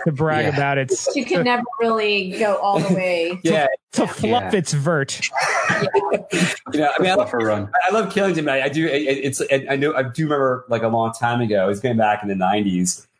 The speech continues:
Speaker 4: We took a friend of ours who wasn't such an experienced skier, but, uh, we used to call him Fat Frank. That was his nickname.
Speaker 2: <laughs>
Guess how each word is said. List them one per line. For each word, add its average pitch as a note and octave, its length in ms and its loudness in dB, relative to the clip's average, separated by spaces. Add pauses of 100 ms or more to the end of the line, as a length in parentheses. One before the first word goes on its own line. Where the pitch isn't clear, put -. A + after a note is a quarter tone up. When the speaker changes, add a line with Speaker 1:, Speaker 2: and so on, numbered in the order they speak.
(180)
Speaker 4:
We A#2+ 60 -2
took A#2+ 160 0
a A2+ 60 0
friend A2+ 220 0
of G2+ 80 -2
ours G2 220 0
who G#2 80 -2
wasn't G#2+ 340 -2
such C#3+ 300 0
an B2+ 40 0
experienced G#2+ 480 -2
skier, G2 380 0
but, F#2 240 -2
uh, F2 300 0 (260)
we B2 60 0
used A#2 80 -6
to - 40 -12
call A2 200 0
him F2 40 -8
Fat G2 240 -2
Frank. G2 320 -2
That F2+ 120 0
was F2+ 80 0
his F2 120 -2
nickname. F2 500 -2
Speaker 2:
<laughs> - 40 2